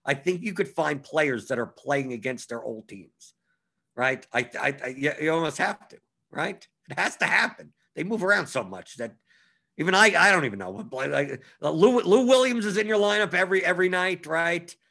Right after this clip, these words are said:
Right? We get to, <laughs> you get the same people in your lineup, like,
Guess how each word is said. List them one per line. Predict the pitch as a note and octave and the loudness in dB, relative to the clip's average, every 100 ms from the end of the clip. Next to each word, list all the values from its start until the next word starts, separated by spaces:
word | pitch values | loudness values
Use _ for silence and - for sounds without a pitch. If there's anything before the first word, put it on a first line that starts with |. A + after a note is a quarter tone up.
| _ _ - | _ _ -6
Right? | C#3+ D#3 | -4 -4
We | D3+ | -2
get | D#3 D3 - | -2 -4 -6
to, | C#3+ - | -12 -10
<laughs> | F#3 - _ _ - | -10 -10 _ _ -18
you | D#3 | -6
get | F#3 E3 | -4 -4
the | |
same | - F3+ | -4 -4
people | E3+ G3 C#3+ G2 | -2 -4 -4 -10
in | F#2 | -8
your | F#2+ | -10
lineup, | F#2+ F2 - | -8 -12 -10
like, | A2 F#2+ | -10 -10